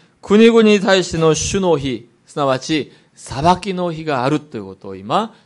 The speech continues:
宣告しているんです。小預言書の中で、十二巻の小預言書がありますけども、その中で、国々に向かう直接的な預言を語った本は、これ、この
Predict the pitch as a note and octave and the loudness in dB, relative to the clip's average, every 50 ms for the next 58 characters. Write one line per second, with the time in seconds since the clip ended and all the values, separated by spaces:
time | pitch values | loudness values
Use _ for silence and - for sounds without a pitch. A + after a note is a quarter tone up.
0 | _ _ - - C3 B2 A#2+ - A2 - - G2 - - - - F#2 F2+ - F#2 | _ _ -10 -8 -8 -8 -8 -8 -12 -14 -14 -16 -18 -16 -16 -16 -16 -16 -16 -20
1 | F2+ - _ _ _ _ _ _ - - - - _ _ _ _ _ _ _ _ | -20 -20 _ _ _ _ _ _ -20 -20 -20 -20 _ _ _ _ _ _ _ _
2 | _ - - - _ _ - - G3+ G3+ G3+ G3 G3 G3+ G3 F#3+ - F#3 F3+ E3+ | _ -20 -20 -20 _ _ 0 6 8 8 10 10 8 6 4 2 2 0 2 2
3 | E3+ E3 D#3+ - E3 D3+ C#3+ C#3+ C3+ B2 G#2 G#2+ - - - D#3+ E3 E3 E3 E3 | 2 2 2 2 2 4 4 4 4 2 0 -2 -6 -6 -4 -2 0 0 0 -2
4 | D#3+ E3 E3 D3+ D#3 - D#3 D3+ C#3+ C#3+ D3+ E3 E3+ E3 D3 C3 - - E3 D3+ | -2 -2 -4 -4 -2 -2 -2 -2 -2 -2 2 2 2 2 2 -2 -4 -2 0 2
5 | C3+ B2+ C3+ C#3 C#3 C#3 C3 - C#3 C3 B2+ A#2+ B2+ C3+ C#3+ C#3 C#3 C3 - - | 2 2 0 0 -2 -4 -4 -6 -4 0 2 2 2 2 0 -2 -4 -6 -6 -8
6 | C#3 C3 C3 C3 C3 B2+ E3 F3 F3+ F3+ E3+ E3+ E3+ - D#3 D3+ E3 G3 G#3 F3+ | -6 -6 -6 -6 -6 -4 -2 -2 0 0 0 -2 2 2 2 4 6 6 6 6
7 | C#3 - - - - _ _ _ _ _ _ _ _ _ _ - G3 G#3+ B3 B3+ | 4 4 -2 -10 -20 _ _ _ _ _ _ _ _ _ _ 0 4 4 4 6
8 | A3+ A#3 A3+ A3 G#3 G3+ G3 G3 F3+ D#3+ D#3+ - - E3+ D3 D3 C#3+ - D#3 D3 | 6 6 6 6 6 6 4 4 2 2 -2 -6 -8 -4 -4 -4 0 2 4 6
9 | D3 E3 F#3 F#3 E3 C3+ A#2+ - - - - F#3 G3 - - A3+ G#3 G#3 - G3+ | 6 8 6 6 4 2 0 -4 -6 0 0 0 2 2 0 0 0 0 -4 -6
10 | G#3+ G#3+ G3 - F#3+ E3+ E3 D#3+ D3 C#3 C#3+ D3 D#3 D#3+ D#3 D#3+ D#3+ C#3+ C#3 C3+ | -6 -6 -6 -4 -4 -4 -2 -2 -2 0 0 0 0 0 0 0 -2 0 0 -2
11 | C3+ C3 B2 A2+ B2 - _ _ _ - C3+ - C3 B2 A#2+ - _ B2+ A#2 A2+ | -2 -4 -4 -6 -10 -14 _ _ _ -18 -12 -6 -6 -6 -6 -6 _ -4 -4 -4
12 | A2+ - F3 F3 E3+ D#3 D3+ F3 G#3+ A3+ A3 - - B2+ B2 C3+ E3 F#3+ F#3+ - | -4 -4 -4 -2 -2 0 -2 -2 -2 -4 -8 -8 -8 -8 -6 -4 -6 -6 -8 -12
13 | - C3+ D3 F#3+ A#3 B3+ - | -12 -8 -4 -4 -4 -4 -6